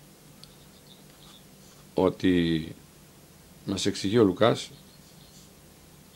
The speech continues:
ότι ο Χριστός έλεγε στους μαθητές του, «Προσέχετε τους εαυτούς σας από το ζυμάρι των Φαρισαίων,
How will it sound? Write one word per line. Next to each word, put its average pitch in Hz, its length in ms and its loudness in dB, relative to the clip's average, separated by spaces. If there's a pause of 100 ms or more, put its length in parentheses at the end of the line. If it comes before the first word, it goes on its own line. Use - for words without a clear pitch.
(1600)
ότι 98 240 -4
ο 92 60 2
Χριστός - 520 0 (220)
έλεγε 95 500 2
στους 82 280 -14
μαθητές 95 480 0
του, - 140 -8 (600)
«Προσέχετε 95 600 2 (160)
τους 85 140 -6
εαυτούς 95 360 -2
σας - 240 -2 (160)
από 90 320 -4
το 82 120 -6
ζυμάρι 90 480 6
των 85 160 0
Φαρισαίων, 82 540 -2